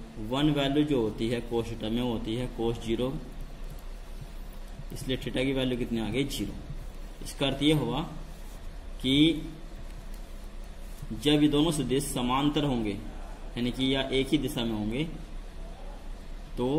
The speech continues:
दो, उस condition में A dot B के मापा, A dot B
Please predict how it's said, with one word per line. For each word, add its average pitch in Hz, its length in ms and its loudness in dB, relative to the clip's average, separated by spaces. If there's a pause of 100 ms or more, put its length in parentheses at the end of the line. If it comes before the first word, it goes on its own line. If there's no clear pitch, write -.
(260)
दो, 135 400 0 (260)
उस 156 140 2
condition 123 400 2
में 127 260 2
A 147 240 6
dot 139 320 4
B 135 220 4
के 131 100 0
मापा, 120 400 0 (360)
A 135 200 2
dot 135 300 2
B 139 120 4